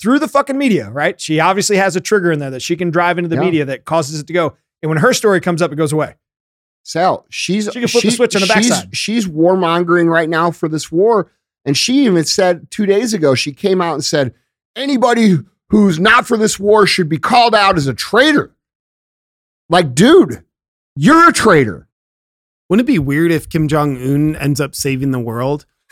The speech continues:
Speaker 1: <laughs> Oh, bro.
Speaker 3: Right? Like, he's just, like, obviously power hungry
Speaker 1: Yeah.
Speaker 3: and control and a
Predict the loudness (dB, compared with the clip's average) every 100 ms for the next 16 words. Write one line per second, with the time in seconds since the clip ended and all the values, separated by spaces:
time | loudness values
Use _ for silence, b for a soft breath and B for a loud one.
0 | -10 0 2 4 4 2 2 4 4 4
1 | 2 2 4 2 4 2 2 2 0 0
2 | _ _ -6 -2 -2 -2 0 0 -2 -4
3 | -2 0 2 2 2 2 2 0 -2 -2
4 | -4 -2 0 2 2 0 -2 -6 -10